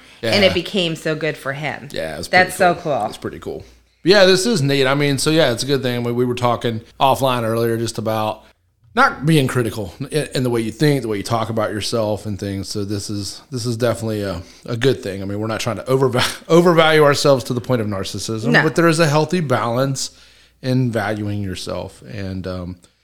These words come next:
Speaker 2: and yeah, and treating yourself with respect.
Speaker 1: And I will say that this make time for your hobbies and favorite projects, that's hard for me. Like, I
Speaker 2: Mm.
Speaker 1: work a lot. I am one who kinda,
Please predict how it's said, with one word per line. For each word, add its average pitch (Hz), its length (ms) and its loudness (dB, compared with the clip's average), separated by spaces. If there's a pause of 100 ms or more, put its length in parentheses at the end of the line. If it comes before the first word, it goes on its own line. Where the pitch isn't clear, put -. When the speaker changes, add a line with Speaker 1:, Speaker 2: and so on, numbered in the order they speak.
(420)
Speaker 2:
and 123 140 -4
yeah, 127 160 -4
and 85 180 -10
treating 160 460 -4
yourself 90 540 -10
with - 180 -18
respect. - 560 -12 (420)
Speaker 1:
And 220 140 4
I 226 80 6
will 233 160 4
say 214 300 -2
that 156 280 0
this 180 280 -2
make 175 180 -6
time 156 300 -2
for - 100 -10
your 147 140 -2
hobbies 143 480 -2
and 135 120 -8
favorite 139 320 -8
projects, 143 460 -4 (380)
that's 220 360 2
hard 190 360 2
for 123 120 -8
me. - 300 -12 (280)
Like, 175 180 0
I 185 120 4
Speaker 2:
Mm. 170 100 -4
Speaker 1:
work 170 260 -2
a 180 40 -2
lot. 143 600 2 (420)
I 143 800 0 (480)
am 214 400 4
one 170 320 2
who 165 240 -4
kinda, 147 640 -2